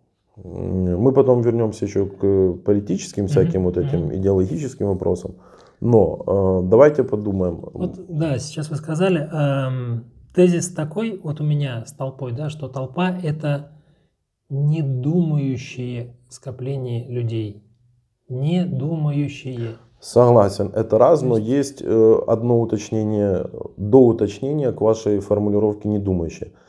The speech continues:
Speaker 1: Это случайная, случайные люди, которые, ну, толпа. Случайные люди.
Speaker 2: Оказался
Speaker 1: Случ-
Speaker 2: в толпе, да? То есть ты не шел на куда-то, ты раз, и вокруг тебя много людей. То есть
Speaker 1: Да, вот, например, э,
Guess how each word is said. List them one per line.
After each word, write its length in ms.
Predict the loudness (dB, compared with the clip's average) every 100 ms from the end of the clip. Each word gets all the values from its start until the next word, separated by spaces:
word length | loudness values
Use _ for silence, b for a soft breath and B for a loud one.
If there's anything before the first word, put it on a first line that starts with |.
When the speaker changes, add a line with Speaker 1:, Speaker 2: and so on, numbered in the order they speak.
| b b b _
Speaker 1:
Это 380 | 2 2 4 4
случайная, 1120 | 4 -4 -4 4 6 6 4 0 0 -2 -8 _ _ _ _ _ _
случайные 680 | -4 -4 4 4 6 2 2
люди, 320 | 2 0 -2
которые, 600 | 0 0 4 6 6 4 -2
ну, 200 | -4 -4
толпа. 520 | -2 2 2 0 -4 -4 _ _ _ _ _
Случайные 640 | _ -4 6 8 8 4 2
люди. 440 | 0 -2 -2 -4 -6
Speaker 2:
Оказался 420 | -2 2 2 0
Speaker 1:
Случ- 60 |
Speaker 2:
в 20 | 0
толпе, 280 | 0 2 -2
да? 140 | -2
То 80 | -2
есть 120 | 0
ты 100 | 4
не 120 | 4
шел 240 | 4 2 -2
на 120 | -2
куда-то, 440 | -2 -2 -4 -6
ты 240 | -4 -2 -2
раз, 300 | -4 -6 -10
и 100 | -6 -4
вокруг 300 | -2 -4 -2
тебя 180 | -2 0
много 260 | 0 -2
людей. 320 | -4 -4 -6 -6
То 80 | -8
есть 220 | -4 2
Speaker 1:
Да, 240 | 4 4
вот, 220 | 2 0 0
например, 400 | 2 2 4 4
э, 540 | 4 2 2 2 0